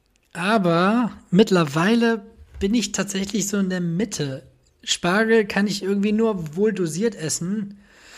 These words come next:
und danach riecht meine Pisse wirklich wie das allerschlimmste Bahnhofsklo.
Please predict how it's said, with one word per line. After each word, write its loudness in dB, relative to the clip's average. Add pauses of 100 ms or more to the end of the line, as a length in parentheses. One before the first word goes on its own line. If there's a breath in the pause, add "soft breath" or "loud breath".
(180 loud breath)
und -4
danach 0
riecht 0
meine 2
Pisse 2
wirklich 0
wie 0
das 0
allerschlimmste 0
Bahnhofsklo. 0